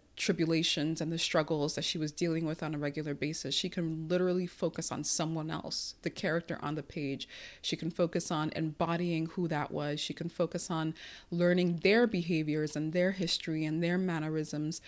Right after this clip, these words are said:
um, and their family dynamics. She could literally become somebody else. And with that, she didn't have to live in herself, you know? So I wonder, with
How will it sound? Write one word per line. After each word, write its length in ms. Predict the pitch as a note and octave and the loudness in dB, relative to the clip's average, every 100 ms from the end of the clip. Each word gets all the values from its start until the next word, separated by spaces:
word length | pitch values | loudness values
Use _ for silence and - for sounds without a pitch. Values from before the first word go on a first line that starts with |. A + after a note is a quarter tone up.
| - - - | -16 -16 -4
um, 360 | D#3+ D3 D#3 - | -2 0 0 -2
and 180 | D#3 D#3+ | 0 4
their 180 | E3+ F3 | 6 6
family 360 | F3 E3 E3 D#3+ | 4 0 0 0
dynamics. 640 | D#3 D#3+ E3 F#2+ - - | -2 -2 -4 -4 -4 -2
She 180 | - G#3+ | 0 0
could 140 | G#3 | 0
literally 420 | F#3 G3+ G#3+ G#3+ | 2 4 4 2
become 400 | G3 - - D3+ | 0 -4 -4 -4
somebody 680 | D#3+ - D3 C#3+ C#3+ C#3+ D3 - | -2 -2 -2 -4 -4 -4 -6 -8
else. 460 | - - - - - - - - | -8 -4 -4 -6 -10 -20 -20 -6
And 160 | - D#3+ | -2 0
with 200 | E3+ E3 | 0 0
that, 200 | E3+ D#3+ | -2 0
she 160 | - D#3+ | 0 0
didn't 160 | D#3+ | -2
have 220 | E3 D3 | -6 -10
to 460 | - - C#3+ C#3 F#3 - | -8 -6 -4 -6 -8 -4
live 260 | D#3+ E3+ D#3+ | 2 4 2
in 100 | D#3 | -2
herself, 720 | - C#3+ - - - - - | -2 -4 -2 -6 -8 -14 -18
you 160 | - C3+ | -10 -6
know? 240 | C#3 C#3+ G3 - - - | -4 -4 -6 -14 -20 -10
So 160 | - - | -2 2
I 100 | G#3 | 4
wonder, 720 | G3+ F#3 B3+ D#4+ B3+ G3+ G3+ A3+ - _ _ _ _ _ - - | 4 4 6 8 8 6 4 0 -18 _ _ _ _ _ -18 0
with 360 | G#3 F#3+ - | 4 4 2